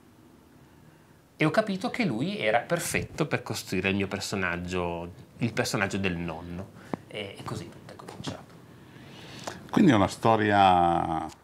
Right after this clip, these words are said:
Speaker 2: assolutamente di narrativa, se vogliamo.
Speaker 1: Completamente.
Speaker 2: È be-, è belli-, ancora più bella questa.
Speaker 1: Completamente di narrativa, cioè,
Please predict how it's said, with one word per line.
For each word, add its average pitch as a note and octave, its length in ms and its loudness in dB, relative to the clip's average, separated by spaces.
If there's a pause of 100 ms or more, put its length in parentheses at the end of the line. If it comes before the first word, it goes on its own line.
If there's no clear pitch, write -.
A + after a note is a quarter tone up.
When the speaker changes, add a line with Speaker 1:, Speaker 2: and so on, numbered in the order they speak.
(600)
Speaker 2:
assolutamente A#2 1160 2
di F2 640 -2
narrativa, G2 800 6 (220)
se - 200 0
vogliamo. D#2 580 2
Speaker 1:
Completamente. D#3+ 1080 0
Speaker 2:
È - 100 0
be-, A#2+ 220 4
è C3 100 4
belli-, D3 260 4
ancora D3+ 340 4
più - 140 -2
bella E2+ 420 2
questa. D#3+ 200 2
Speaker 1:
Completamente F#3+ 1000 2
di A#2+ 120 -2
narrativa, F#2+ 580 -4
cioè, G#2 560 0